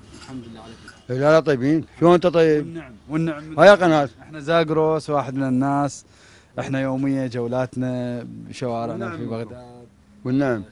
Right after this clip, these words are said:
Speaker 1: يخليك ويسلمك. عندك معاملة؟
Speaker 2: لا والله أنا مختار.
Speaker 1: ها.
Speaker 2: إيه.
Speaker 1: مختار المنطقة.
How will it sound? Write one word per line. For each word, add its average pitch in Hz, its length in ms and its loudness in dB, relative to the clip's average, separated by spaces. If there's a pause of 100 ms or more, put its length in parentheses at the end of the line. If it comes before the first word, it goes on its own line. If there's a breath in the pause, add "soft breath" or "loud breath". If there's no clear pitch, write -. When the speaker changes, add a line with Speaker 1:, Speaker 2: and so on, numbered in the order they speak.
Speaker 1:
يخليك 104 220 -14
ويسلمك. 104 240 -20 (500)
عندك 123 220 -18
معاملة؟ 139 500 -2 (300)
Speaker 2:
لا 202 140 6
والله 185 240 6
أنا 175 80 6
مختار. 143 380 0 (260)
Speaker 1:
ها. 143 220 -10 (460)
Speaker 2:
إيه. 120 80 2
Speaker 1:
مختار 151 280 0
المنطقة. 147 360 -6